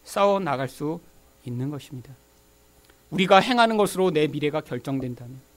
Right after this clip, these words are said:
지금 넘어지고 지금 실패하면 그것으로 끝이겠죠. 근데 그게 아니라는 거예요. 여러분, 우리의 결국이 정해져 있습니다.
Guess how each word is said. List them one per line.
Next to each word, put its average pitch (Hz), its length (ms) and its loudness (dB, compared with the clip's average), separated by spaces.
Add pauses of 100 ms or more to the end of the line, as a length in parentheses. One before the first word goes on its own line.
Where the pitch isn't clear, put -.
(340)
지금 302 280 2
넘어지고 254 460 12
지금 247 220 0
실패하면 262 540 0
그것으로 170 320 -8
끝이겠죠. - 640 -14 (640)
근데 392 180 -2
그게 226 240 0
아니라는 220 460 0
거예요. 147 300 -6 (580)
여러분, 349 220 6
우리의 311 180 10
결국이 240 400 4
정해져 196 360 2
있습니다. 170 440 -4